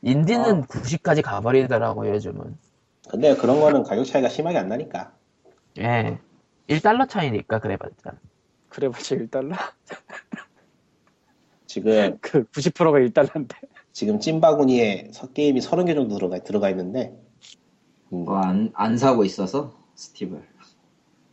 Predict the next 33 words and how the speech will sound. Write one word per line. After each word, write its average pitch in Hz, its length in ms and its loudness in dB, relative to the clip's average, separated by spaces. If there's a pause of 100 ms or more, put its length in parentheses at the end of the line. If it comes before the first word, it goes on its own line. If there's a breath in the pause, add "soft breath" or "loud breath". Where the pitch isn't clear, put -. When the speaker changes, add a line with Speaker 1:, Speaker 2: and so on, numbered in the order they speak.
(320)
Speaker 1:
아니, 110 140 -2
Speaker 2:
사고 139 140 4
Speaker 1:
오십 127 220 0
퍼센트, 156 300 -2
Speaker 2:
있는 120 100 -8
잘- 113 60 -2
Speaker 1:
오십 120 240 -2
퍼센트 156 340 -2
할인 139 220 4
질렀다가 127 540 -2
다음에 123 420 0
칠십오 139 400 -6
퍼센트 120 380 -6
할인 120 240 -4
떠가지고 113 360 2
고통스러운 113 540 0
것보다 104 380 -2
낫죠. 110 520 -4
<laughs> - 1120 0
예. 110 300 0
Speaker 4:
안 104 160 0
사는 110 280 0
게 120 120 0
답이에요. 98 600 -2
왜 95 160 -2
사? 98 180 0
Speaker 3:
내가, 113 380 2
내가 107 240 4
찜해놨지만 127 540 2
희한한 160 320 -4
게임들밖에 147 400 -2
없다, 95 200 -10
하나씩. 101 380 -12